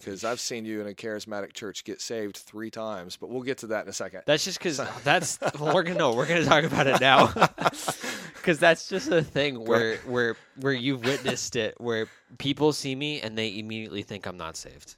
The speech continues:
Speaker 1: Yeah, yeah.
Speaker 2: Every time. It's not, I mean,
Speaker 1: So
Speaker 2: I,
Speaker 1: do,
Speaker 2: I don't
Speaker 1: do you
Speaker 2: dress
Speaker 1: wanna
Speaker 2: like a bum or anything. Like, I'm not, like, totally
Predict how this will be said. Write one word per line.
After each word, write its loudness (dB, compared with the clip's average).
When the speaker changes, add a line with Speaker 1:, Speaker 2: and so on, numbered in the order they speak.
Speaker 1:
Yeah, 0
yeah. -2
Speaker 2:
Every 2
time. -2
It's -6
not, -2
I -4
mean, -10
Speaker 1:
So 2
Speaker 2:
I, 4
Speaker 1:
do, 2
Speaker 2:
I 0
don't 0
Speaker 1:
do 4
you 6
Speaker 2:
dress 8
Speaker 1:
wanna 6
Speaker 2:
like 2
a 2
bum 4
or 0
anything. 0
Like, 0
I'm 0
not, -2
like, -4
totally -2